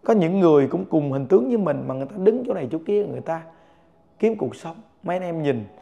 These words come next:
bản thân mình có phước quá, cảm thấy tội nghiệp người ta.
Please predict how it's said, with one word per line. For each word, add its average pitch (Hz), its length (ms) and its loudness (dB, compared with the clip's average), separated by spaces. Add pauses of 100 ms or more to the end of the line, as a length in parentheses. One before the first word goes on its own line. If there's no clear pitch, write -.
(200)
bản 147 200 2
thân 202 200 -4
mình 127 160 0
có 165 100 -6
phước 202 220 -6
quá, 190 200 -4 (720)
cảm 123 160 -8
thấy 180 100 -6
tội 123 180 -4
nghiệp 120 220 -4
người 110 140 -10
ta. - 180 -16